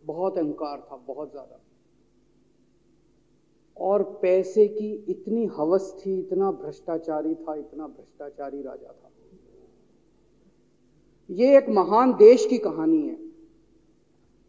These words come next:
एक बहुत महान देश था, कई हजार साल पुराना देश। उस देश में एक गांव में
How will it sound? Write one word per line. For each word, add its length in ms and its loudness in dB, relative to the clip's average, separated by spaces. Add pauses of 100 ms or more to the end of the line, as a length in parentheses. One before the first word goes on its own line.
(120)
एक 400 2
बहुत 540 0
महान 520 -2
देश 420 4
था, 340 -2 (1900)
कई 220 2
हजार 420 -2
साल 300 -6
पुराना 400 -10
देश। 240 -20 (1900)
उस 200 -4
देश 400 6
में 120 0
एक 380 2
गांव 300 0
में 460 -4